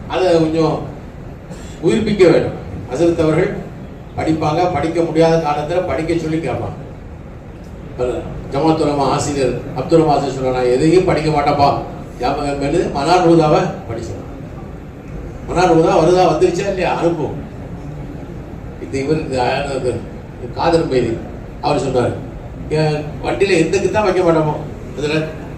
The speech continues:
ஆனா மனார் ரூதா மட்டும் வச்சிருக்கோம்." அப்படி ஒரு நிறைய விஷயங்களை ஒரு காலத்துல ரொம்ப இதா இருக்கு. இப்ப வருது. இதுதான் அப்படி இருந்துச்சு. அதான் சொன்னாங்க, ஒரு தடவை நம்ம அஷர் வயசத்து வந்திருந்தாங்க குரான் ஒரு ஹசரத் ரொம்ப நேரம் பேசிட்டு இருந்து வந்தாங்க.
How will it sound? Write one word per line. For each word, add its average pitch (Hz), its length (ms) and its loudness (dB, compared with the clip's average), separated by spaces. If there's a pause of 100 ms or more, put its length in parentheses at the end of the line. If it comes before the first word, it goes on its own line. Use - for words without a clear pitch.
(220)
ஆனா 170 160 -4
மனார் 127 240 4
ரூதா 170 200 8
மட்டும் 165 240 2
வச்சிருக்கோம்." 123 280 -4 (1700)
அப்படி 139 360 0
ஒரு 123 280 2 (160)
நிறைய 160 240 2
விஷயங்களை 143 520 4 (500)
ஒரு 127 120 2
காலத்துல 127 400 0
ரொம்ப 127 220 2
இதா 127 100 4
இருக்கு. 123 140 2
இப்ப - 300 2
வருது. 185 260 2 (800)
இதுதான் - 240 2
அப்படி 160 200 4
இருந்துச்சு. 185 380 4 (380)
அதான் 190 220 0
சொன்னாங்க, 170 300 6
ஒரு 151 80 4
தடவை 160 120 6
நம்ம 151 240 0
அஷர் 123 340 0
வயசத்து 151 360 0
வந்திருந்தாங்க 127 460 0 (200)
குரான் 120 220 2
ஒரு 117 120 2 (720)
ஹசரத் 156 280 -2
ரொம்ப 151 220 0
நேரம் 160 160 2
பேசிட்டு 151 220 2
இருந்து 139 220 -2
வந்தாங்க. 123 300 2